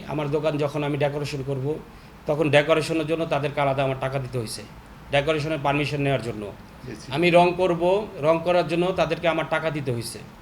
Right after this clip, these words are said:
Speaker 1: আলাদা, তা না হলে তারা আমাকে কাজ করার পারমিশন দিবে না। তাদের নির্ধারিত মিস্ত্রি ছাড়া অন্য কাউকে এনে আমি কাজ করাতে পারবো না। Even একটা এসি লাগাতে গেলে তিরিশ থেকে পঞ্চাশ হাজার টাকা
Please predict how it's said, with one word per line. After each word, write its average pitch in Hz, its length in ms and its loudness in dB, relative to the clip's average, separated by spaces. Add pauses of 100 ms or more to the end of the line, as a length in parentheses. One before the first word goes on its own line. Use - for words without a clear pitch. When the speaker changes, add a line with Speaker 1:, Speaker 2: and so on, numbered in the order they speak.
(380)
Speaker 1:
আলাদা, 117 340 0 (320)
তা 151 100 0
না 160 80 2
হলে 165 160 2
তারা 165 180 4
আমাকে 160 220 0
কাজ 147 220 -4
করার 151 240 0
পারমিশন 135 400 -2
দিবে 120 180 0
না। 104 120 -6 (580)
তাদের 165 320 4
নির্ধারিত 175 400 4
মিস্ত্রি 175 440 2
ছাড়া 175 280 2
অন্য 180 320 2
কাউকে 165 340 0 (180)
এনে 170 200 2
আমি 165 160 2
কাজ 165 240 -2
করাতে 147 320 0
পারবো 131 280 -2
না। 107 120 -6 (640)
Even 208 340 8
একটা 190 240 4
এসি 185 220 4
লাগাতে 180 400 2
গেলে 185 320 2 (100)
তিরিশ 180 340 -2
থেকে 180 340 -2
পঞ্চাশ 175 260 2
হাজার 151 220 -2
টাকা 175 300 0